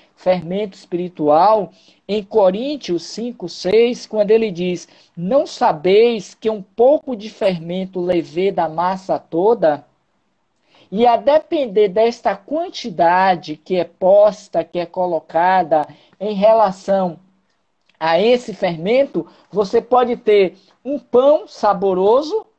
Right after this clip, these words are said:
ou você pode ter aquele produto dentro do ponto ideal para ser ingerido, para ser degustado, ou ele passa, a exemplo do bolo, que por sua vez também passa por um processo de fermentação, de ampliação,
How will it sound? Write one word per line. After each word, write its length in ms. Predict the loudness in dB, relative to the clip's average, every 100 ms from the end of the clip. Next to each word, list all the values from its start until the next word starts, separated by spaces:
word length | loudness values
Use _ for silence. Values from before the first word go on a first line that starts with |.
| _
ou 240 | 2 2
você 320 | 2 -2 -4
pode 320 | 0 0 0 -2
ter 160 | -2
aquele 340 | -2 0 -2 0
produto 480 | 0 0 -2 -8
dentro 340 | -6 -6 -6 -8
do 120 | -8
ponto 340 | -8 -10 -10
ideal 600 | -8 0 2 4 4 0 -4 _ _ -2
para 200 | 0 0
ser 200 | -4 -8
ingerido, 720 | -4 -2 -2 -4 -6 -6 -8
para 360 | 0 2 2
ser 440 | 0 -2 0 0 -2 _ _ -6
degustado, 1080 | 0 0 0 -10 -8 -2 2 2 -2 -10 -2
ou 320 | 4 4 6
ele 240 | 4 2 -2
passa, 800 | -2 -2 0 -4 -4 0 0 -2 _ _
a 240 | 0 0
exemplo 540 | 0 -2 -4 -6 -6 -8
do 140 | -6
bolo, 540 | -6 -2 0 0 -4 -8 _ _
que 140 | -12
por 140 | -12 -14
sua 240 | 0 0
vez 260 | 0 -4 -2
também 300 | -2 -2 -6
passa 560 | -2 2 2 0 -2
por 200 | -2 -4
um 80 | -10
processo 640 | -6 -8 -6 -2 -2 -2 -12 -20 _ -12
de 160 | -10
fermentação, 920 | -2 -2 0 -6 -2 -4 -2 -6 -6 -6
de 160 | -6
ampliação, 840 | -6 -8 -2 -2 -2 0 2 2